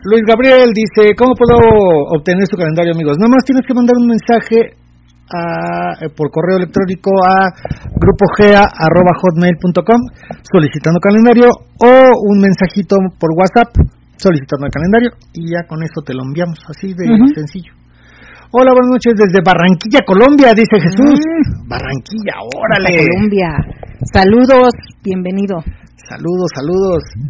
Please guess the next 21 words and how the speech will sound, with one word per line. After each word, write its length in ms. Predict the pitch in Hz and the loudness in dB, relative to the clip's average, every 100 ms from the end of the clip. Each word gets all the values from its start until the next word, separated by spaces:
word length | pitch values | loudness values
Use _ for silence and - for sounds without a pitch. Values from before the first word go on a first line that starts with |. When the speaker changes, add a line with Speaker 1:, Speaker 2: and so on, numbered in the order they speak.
| 98 _ - - 101 - _ _ _ _ _ _ _ _ _ _ _ _ _ _ _ - | -14 _ -18 -16 -16 -18 _ _ _ _ _ _ _ _ _ _ _ _ _ _ _ -10
Speaker 2:
Y 160 | 294 294 | -4 -2
bueno, 200 | 247 214 | -2 -2
esos 180 | 220 233 | -2 -2
son, 220 | 220 214 196 | -4 -6 -8
creo 160 | 220 208 | -8 -8
que 100 | 208 | -8
todos 140 | 202 196 | -6 -6
los 100 | 165 | -8
anuncios 380 | 165 175 180 170 - | -10 -12 -12 -14 -14
parroquiales. 500 | 143 - 175 277 320 - - - - | -16 -14 -14 -14 -14 -18 -6 0 2
Speaker 1:
Sí. 80 | 165 - - - - _ | 0 -2 -14 -20 -20 _
Speaker 2:
Todo. 300 | - 196 233 254 _ _ _ | -20 -16 -14 -16 _ _ _
Speaker 1:
Sí, 120 | - 117 | -14 -12
hasta 140 | 78 | -12
Speaker 2:
Ok. 80 | 180 | -10
Speaker 1:
ahorita 280 | 240 - 120 - _ | -10 -10 -14 -16 _
sí. 80 | 117 - - - - - - _ _ _ _ - - _ - - - - | -20 -20 -20 -16 -14 -14 -20 _ _ _ _ -18 -18 _ -20 -20 -20 -6
Y 260 | 247 285 | 0 2
entonces 340 | 277 254 240 262 | 4 4 4 4
vámonos 320 | 247 247 247 - | 4 4 4 4
con 160 | 233 | 4